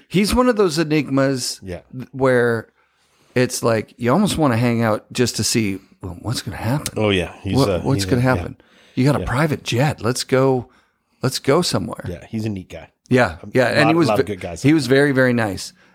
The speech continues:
Speaker 1: And
Speaker 2: Yeah.
Speaker 1: he, uh, was at the nineteen ten event, and they were, you know, starting to pack up, and he just kinda went, "I want that, that, and that."
Speaker 2: Yeah, yeah.
Speaker 1: Which was, you know,
Speaker 2: He's a
Speaker 1: super
Speaker 2: collector.
Speaker 1: dope.
Speaker 2: His snowboard collection is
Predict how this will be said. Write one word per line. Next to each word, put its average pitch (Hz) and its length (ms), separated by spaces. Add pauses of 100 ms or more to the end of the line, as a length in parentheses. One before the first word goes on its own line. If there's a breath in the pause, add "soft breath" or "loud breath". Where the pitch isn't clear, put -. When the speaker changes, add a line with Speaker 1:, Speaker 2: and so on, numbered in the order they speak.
Speaker 1:
And 113 300 (100)
Speaker 2:
Yeah. 110 80
Speaker 1:
he, 117 340
uh, 110 440 (640)
was 120 680 (140)
at 107 320
the 113 340
nineteen 110 340
ten 127 200
event, 98 360 (500 loud breath)
and 101 220
they 107 120
were, 104 380 (140)
you 107 80
know, 101 220 (120)
starting 107 280
to 104 60
pack 104 300
up, 104 220
and 98 120
he 98 80
just - 240
kinda 98 220
went, 98 260
"I 107 220
want 101 420
that, 92 280
that, - 180
and 92 120
that." 90 240 (380 soft breath)
Speaker 2:
Yeah, 95 160 (120)
yeah. - 60
Speaker 1:
Which - 380 (120)
was, 101 480 (380)
you - 280
know, 98 260 (380)
Speaker 2:
He's 180 300
a 202 60
Speaker 1:
super 131 120
Speaker 2:
collector. 107 340
Speaker 1:
dope. 92 320
Speaker 2:
His 165 200
snowboard 139 300
collection 113 480
is 95 280